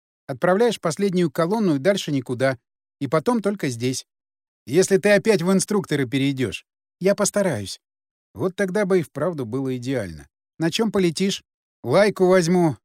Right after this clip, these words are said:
Придется пожертвовать. Жаль, Квиксильвер не долетит». Целый склад сборочных комплектов этих маленьких самолетов с толкающими винтами нашли недавно.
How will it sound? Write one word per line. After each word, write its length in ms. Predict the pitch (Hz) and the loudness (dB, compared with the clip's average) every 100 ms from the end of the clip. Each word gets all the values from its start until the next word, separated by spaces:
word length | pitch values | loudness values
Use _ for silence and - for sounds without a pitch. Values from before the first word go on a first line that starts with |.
| _ | _
Придется 420 | - 127 196 185 160 | -6 0 0 0 -2
пожертвовать. 800 | 165 127 147 165 160 147 131 - _ _ _ - | -2 0 0 -2 -2 -4 -4 -10 _ _ _ -6
Жаль, 300 | 110 233 214 | 0 2 0
Квиксильвер 720 | 208 214 - 226 214 165 143 | -2 -4 -2 0 0 0 0
не 120 | 139 | -2
долетит». 540 | 139 151 151 - 95 _ _ _ _ _ _ - | -2 -4 -4 -8 -12 _ _ _ _ _ _ -6
Целый 320 | 208 247 226 | -2 0 0
склад 360 | - 226 233 | 0 0 0
сборочных 540 | 156 131 190 156 160 147 | 0 0 0 0 -4 -4
комплектов 640 | 156 151 180 202 - 147 | -4 -4 -2 -4 -4 -8
этих 240 | 139 131 139 | -6 -6 -6
маленьких 460 | 180 156 127 123 | -4 -4 -4 -8
самолетов 580 | - 131 165 196 170 131 | -6 -4 -2 -4 -4 -8
с 40 | - | -8
толкающими 640 | 135 131 175 147 - 127 | -8 -6 -6 -6 -6 -6
винтами 460 | 127 135 143 196 147 | -4 -4 -4 -4 -4
нашли 340 | 127 - 170 | -6 -6 -6
недавно. 500 | 156 147 143 90 - | -6 -6 -8 -10 -16